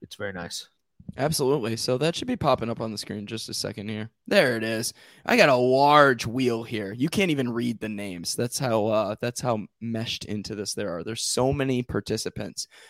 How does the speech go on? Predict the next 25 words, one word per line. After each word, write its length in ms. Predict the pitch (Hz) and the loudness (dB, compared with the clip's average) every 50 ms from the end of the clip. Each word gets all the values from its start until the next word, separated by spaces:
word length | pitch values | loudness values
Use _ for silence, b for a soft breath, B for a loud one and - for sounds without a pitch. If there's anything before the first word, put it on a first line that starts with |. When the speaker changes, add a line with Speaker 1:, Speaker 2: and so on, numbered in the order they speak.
| b - | b 4
Speaker 2:
Uh, 200 | 120 123 113 107 | 6 6 6 6
so 160 | - 127 123 | 4 2 4
thank 260 | - 196 247 - - | 6 6 6 6 6
you 100 | 269 262 | 2 0
for 200 | 214 - 190 175 | 2 2 2 2
following. 520 | - - 156 151 165 165 160 170 165 170 | 6 6 8 8 10 8 8 6 2 0
Thank 280 | - - 180 - - - | -2 -2 -4 -4 -4 -6
you 60 | 214 | -8
for 200 | - - 139 123 | -4 -2 -2 -2
retweeting, 600 | 104 123 131 131 127 - - 131 127 120 123 123 120 | 0 0 0 0 0 2 2 2 2 2 0 -2 -2
as 100 | - - | -4 -4
Carrie 300 | - 120 113 113 117 113 | -4 -2 -2 -2 -2 -2
said. 400 | - - 113 113 113 110 117 b b b b b _ - | -2 0 0 0 -2 -4 -6 b b b b b _ -2
And, 240 | 123 117 110 110 117 | 0 0 0 0 0
uh, 280 | 113 113 117 113 110 - - | 0 0 0 0 -2 -4 -2
thank 200 | - 135 151 - | -2 -2 -2 -2
you 80 | - 147 | -2 -4
for 220 | - - 120 110 | 0 0 0 0
entering 380 | 110 127 120 - 117 110 117 120 | 0 -2 -2 -2 -4 -2 -2 -2
into 200 | 117 117 117 117 | -2 -2 -2 -2
this 180 | 113 113 - - | -2 -4 -2 -2
raffle. 640 | 113 117 117 120 123 - - 113 117 117 117 - - | -2 0 0 -2 -2 0 0 2 2 2 0 -2 -2
Uh, 260 | 117 113 117 117 113 | 0 0 2 2 2
hopefully 380 | 123 139 143 151 - - 123 123 | 0 0 -2 -2 0 0 0 0
there's 320 | 113 120 120 117 - - | 2 0 -2 -2 -4 -8